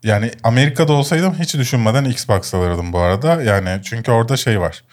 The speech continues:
E, ayda otuz dolar veriyorsun, şeye, Xbox Game Pass Ultimate'e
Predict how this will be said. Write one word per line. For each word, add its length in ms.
E, 120
ayda 300
otuz 360
dolar 280
veriyorsun, 500
şeye, 400
Xbox 680
Game 320
Pass 260
Ultimate'e 680